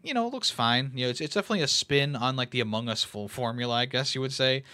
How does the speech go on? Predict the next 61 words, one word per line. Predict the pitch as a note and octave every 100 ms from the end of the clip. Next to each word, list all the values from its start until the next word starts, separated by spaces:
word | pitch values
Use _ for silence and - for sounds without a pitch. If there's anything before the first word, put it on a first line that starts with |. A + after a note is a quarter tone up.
| - - -
but | C3
not | E3
really | C#3+ C#3
Among | A#2 G2+ A2 A#2
Us | B2+
in | C3
a | B2
way. | B2 A#2+ A#2+
It's, | G#2+ A2
it's | G#2
definitely | C3 - A#2+
its | A2
own | G#2+ G2+
thing. | G#2 G2 G#2 - _ _ _ _ _ _ _ _ _ _ _ _ _ - _ _ -
Park | - A3 -
Beyond | F3 F3 G#3+ G3+
announced | D#3+ E3 E3+
that |
it's | D#3
getting | - F3
its | E3 -
first | - E3 F#3 D#3
D | C#3+
L | E3+
C | D#3+ - A3+ C#3
coming | - A#2
around. | G#2 G#2+ B2+ B3 G3+
Uh, | C3+
this | D#3
is | D#3+ D3
a, | C3 B2
you | - _ -
know, | F#4
it's | A#3
like | G3+
a |
park | - C3 B2 B2+
building | A#2+ B2+ B2
simulator | - B2 A#2+ A#2+ A#2 A#2
kind | B2 A#2
of |
game. | A#2 A2 A2 B2 - -
You | - A#2+
can | C#3+
actually | D3 C#3
share | - - C#3 D3 D3 D3
your | B2 A#2+ A#2
layouts | G#2+ A2+ B2+ C3+ C#3+ D3
and |
stuff | C#3 C#3
like | C#3+
that | C#3
with | C3+ -
people | C3+ B2 A2
around | G#2+ B2
the | A2+
world, | G2+ C3 G3
which | A#3+
is | G#3+
pretty | - A3+ G#3+
cool. | G#3+ B3+